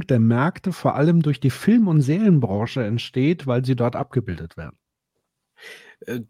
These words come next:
Speaker 2: durchaus haben die einen entscheidenden Beitrag, äh, geleistet. Äh, das wird ja auch sehr eng dann verknüpft mit der Charakterisierung von Personen,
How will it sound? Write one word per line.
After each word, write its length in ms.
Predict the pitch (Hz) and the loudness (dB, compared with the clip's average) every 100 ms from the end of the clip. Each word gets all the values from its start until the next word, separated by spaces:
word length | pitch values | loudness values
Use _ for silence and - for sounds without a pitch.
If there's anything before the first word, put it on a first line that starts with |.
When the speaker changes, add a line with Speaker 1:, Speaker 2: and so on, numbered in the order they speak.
| _ | _
Speaker 2:
durchaus 580 | 127 160 175 147 147 - | 4 4 4 2 2 2
haben 320 | 139 131 127 | -2 0 0
die 200 | 123 127 | 2 2
einen 240 | 110 120 | 2 2
entscheidenden 560 | 113 110 127 117 117 107 | 2 0 -2 0 -2 0
Beitrag, 640 | 104 110 - 104 104 - | 0 -2 -2 -2 -2 -4
äh, 160 | 101 113 | -8 -4
geleistet. 960 | 110 101 104 139 - - 101 95 92 107 | -2 0 -2 -4 -6 -4 -2 -2 -6 -8
Äh, 220 | 101 98 | -6 -4
das 280 | 104 - 113 | -4 -4 -2
wird 220 | 110 - | -2 -2
ja 320 | 110 104 92 | -2 -2 -2
auch 140 | 101 - | -6 -6
sehr 420 | 113 107 104 - | -2 -2 -2 -6
eng 180 | 113 113 | -4 -4
dann 140 | 104 | -4
verknüpft 480 | - - 113 - - | -6 -4 -6 -6 -8
mit 160 | 104 | -8
der 160 | 101 98 | -4 -6
Charakterisierung 960 | - 101 95 - 95 98 95 110 104 107 | -6 -10 -8 -8 -4 -6 -4 -2 -2 -4
von 240 | 101 87 | -8 -6
Personen, 600 | 104 92 98 113 113 | -6 -4 -4 0 0